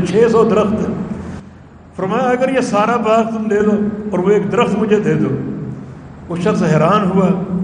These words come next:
لیکن سودا ہو گیا، وہ ایک درخت اس نے اس کو دے دیا اور سارا باغ اس کو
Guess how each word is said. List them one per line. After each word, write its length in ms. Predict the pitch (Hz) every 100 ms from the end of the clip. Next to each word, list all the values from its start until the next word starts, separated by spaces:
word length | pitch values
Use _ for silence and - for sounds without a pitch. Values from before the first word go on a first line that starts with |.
| - -
لیکن 180 | 160 160
سودا 380 | 147 160 175 190
ہو 240 | 151 190
گیا، 100 | 185 - - - - - - -
وہ 60 | 175
ایک 260 | 202 190
درخت 260 | 269 214 214
اس 120 | -
نے 120 | 190
اس 80 | 180 180
کو 80 |
دے 200 | - 190
دیا 220 | 196 175 139 - - - - - -
اور 100 | 151
سارا 360 | 156 175 196
باغ 280 | 175 175 175
اس 100 | 170 -
کو 280 | 160 160